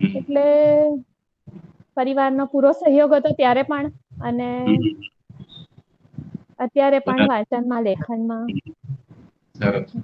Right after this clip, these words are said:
Speaker 1: પણ, અ, આ-, આપનો, અ, મોટાભાગનો સમય જોબમાં પણ,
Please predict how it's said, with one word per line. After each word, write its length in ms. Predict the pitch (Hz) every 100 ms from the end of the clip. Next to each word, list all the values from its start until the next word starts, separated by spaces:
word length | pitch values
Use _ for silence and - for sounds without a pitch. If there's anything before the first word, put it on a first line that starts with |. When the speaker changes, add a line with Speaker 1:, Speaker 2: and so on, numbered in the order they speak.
| -
Speaker 1:
પણ, 200 | 139 143
અ, 680 | 139 127 143 139 135 131 131
આ-, 380 | 120 - 127 127
આપનો, 840 | - - 151 156 151 147 147 143
અ, 680 | 139 - 139 135 131 131 120
મોટાભાગનો 760 | 113 123 - 139 139 139 139
સમય 540 | 135 - 135 139 131 120
જોબમાં 760 | 110 131 143 135 131 135 135
પણ, 340 | 127 127 117